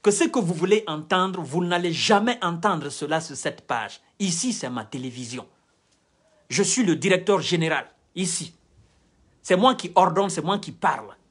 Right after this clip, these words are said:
Et je décide d'arrêter quand j'arrête.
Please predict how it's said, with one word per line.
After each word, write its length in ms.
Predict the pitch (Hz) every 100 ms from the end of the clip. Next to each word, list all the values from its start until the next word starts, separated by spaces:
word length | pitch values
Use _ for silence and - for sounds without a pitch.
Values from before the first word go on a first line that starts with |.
| _ _ _ _ _ _ _ _ _ _ -
Et 160 | 208 254
je 100 | 170
décide 480 | 135 233 233 214 139
d'arrêter 500 | 180 180 175 185 175
quand 220 | 254 220
j'arrête. 500 | 160 147 - -